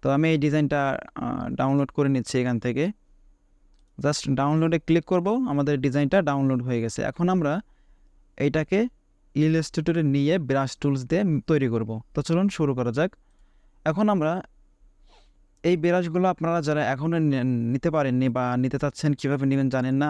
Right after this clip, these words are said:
আপনাদের কিন্তু এই ভিডিওতে আমি দেখিয়েছি কীভাবে নিতে হয়। আমাদের WhatsApp নাম্বারটা দেওয়া আছে, যোগাযোগ করলেই কিন্তু নিতে পারবেন।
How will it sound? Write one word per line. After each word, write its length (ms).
আপনাদের 340
কিন্তু 260
এই 100
ভিডিওতে 400
আমি 120
দেখিয়েছি 480
কীভাবে 340
নিতে 200
হয়। 220
আমাদের 380
WhatsApp 340
নাম্বারটা 420
দেওয়া 280
আছে, 240
যোগাযোগ 440
করলেই 260
কিন্তু 300
নিতে 200
পারবেন। 400